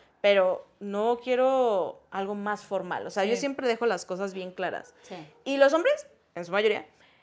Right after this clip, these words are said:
Speaker 1: como que al primero
Speaker 3: No lo
Speaker 1: dicen, "Sí,
Speaker 3: creen.
Speaker 1: jalo, jalo, jalo", y a la hora de la hora es como de,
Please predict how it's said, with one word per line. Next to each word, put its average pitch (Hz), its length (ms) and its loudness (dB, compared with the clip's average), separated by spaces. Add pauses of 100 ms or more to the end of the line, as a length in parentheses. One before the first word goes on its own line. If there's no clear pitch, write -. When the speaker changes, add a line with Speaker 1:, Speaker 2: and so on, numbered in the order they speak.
(240)
Speaker 1:
como 247 200 2
que 247 80 8
al 233 80 8
primero 254 240 4
Speaker 3:
No - 20 4
lo 277 120 2
Speaker 1:
dicen, 254 100 2
"Sí, 302 40 -2
Speaker 3:
creen. 285 180 0
Speaker 1:
jalo, 302 220 4
jalo, 302 300 2
jalo", 302 300 0 (100)
y 214 80 0
a 208 80 6
la 208 160 8
hora 269 140 8
de 247 100 6
la 196 160 6
hora 247 240 6
es 240 140 -4
como 254 200 -6
de, 226 240 -4